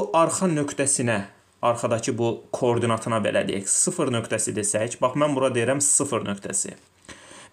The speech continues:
Bir də buradakı L avtomobilin ön nöqtəsinin koordinatını götürməliyik. Çünki bunun arxa nöqtəsi bunun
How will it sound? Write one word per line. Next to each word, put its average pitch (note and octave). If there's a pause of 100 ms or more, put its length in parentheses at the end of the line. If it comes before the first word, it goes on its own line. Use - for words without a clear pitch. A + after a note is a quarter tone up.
Bir A#3+
də G3+
buradakı F#3
L D3+
avtomobilin C#3+ (100)
ön E3+
nöqtəsinin D3
koordinatını C#3+
götürməliyik. A2+
Çünki G#3
bunun F3 (100)
arxa D#3+
nöqtəsi F3+
bunun F3